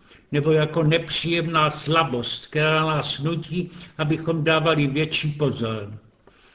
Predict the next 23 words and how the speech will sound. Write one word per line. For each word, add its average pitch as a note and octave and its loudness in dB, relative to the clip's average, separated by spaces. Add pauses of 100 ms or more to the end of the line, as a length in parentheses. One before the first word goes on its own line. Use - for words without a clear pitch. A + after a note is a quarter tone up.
(400)
Ve D#3+ 2
slovníku F#3+ 0
duchovním D#3 0
se D#3+ -6
to D#3 0
vyjadřuje D3 0
těmito D#3+ 0
slovy: A#2+ -2 (720)
„Potom, F#3+ 0
když E3 -4
jsme E3 0
hřích B2 -2
překonali, D3+ -2 (500)
když E3 0
už F3 0
v C#3+ -2
nás F3+ 4
skutečně F3 0
není, D#3 -2 (380)
přece F#3 -2
v E3+ -4
nás C#3+ 0
zůstal D#3 -2